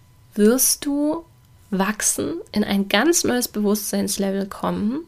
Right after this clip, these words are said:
Und das ist das Geschenk hinter deinen Herausforderungen gerade mit diesen ganzen Schwierigkeiten rund ums Essen und deinen Körper. Weil du nämlich hier jetzt gerade darin gefördert wirst, anzuhalten,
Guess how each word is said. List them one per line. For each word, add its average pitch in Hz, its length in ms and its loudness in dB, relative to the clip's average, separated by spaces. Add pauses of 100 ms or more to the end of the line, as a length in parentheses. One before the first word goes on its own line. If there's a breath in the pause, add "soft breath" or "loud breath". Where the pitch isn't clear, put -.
(800 soft breath)
Und 208 260 4
das - 380 2
ist - 180 -6
das 202 200 -2
Geschenk 196 680 0 (260)
hinter 214 400 2
deinen 180 280 0
Herausforderungen 180 1040 -6
gerade - 460 -8
mit 180 320 -4 (500 loud breath)
diesen 185 260 0
ganzen 180 640 0
Schwierigkeiten 190 840 -4
rund 190 260 -4
ums 190 200 -4
Essen - 320 -6
und 202 180 -8
deinen 185 180 -8
Körper. 208 480 -8 (960 loud breath)
Weil 226 260 4
du 262 120 2
nämlich 202 760 2 (160)
hier 277 340 2
jetzt 190 320 0
gerade 190 360 -2
darin 233 420 2
gefördert 214 680 0
wirst, 190 480 0 (120)
anzuhalten, 226 920 0